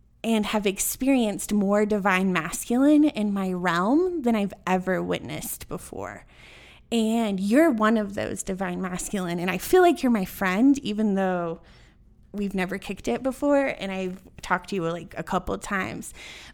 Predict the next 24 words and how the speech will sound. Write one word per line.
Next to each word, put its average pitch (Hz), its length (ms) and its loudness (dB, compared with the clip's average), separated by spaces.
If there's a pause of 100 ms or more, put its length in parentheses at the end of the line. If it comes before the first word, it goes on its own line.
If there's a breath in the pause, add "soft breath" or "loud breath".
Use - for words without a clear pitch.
But 233 140 4
I 220 100 2
just, 214 640 0 (840 soft breath)
I 208 120 2
believe 202 840 0 (120)
you're 185 720 0
helping 185 600 -4
the 107 80 -8
collective - 960 -8 (220)
by 196 160 2
being 190 500 0
yourself, - 600 -8
even 302 220 8
if 302 120 8
it's 247 140 2
controversial 190 840 -4
sometimes, 190 800 -6 (560 loud breath)
um, 196 640 -4
or 220 140 4
especially - 640 -2
if - 120 -10
it's - 120 -10
controversial 180 800 -8
sometimes. - 840 -10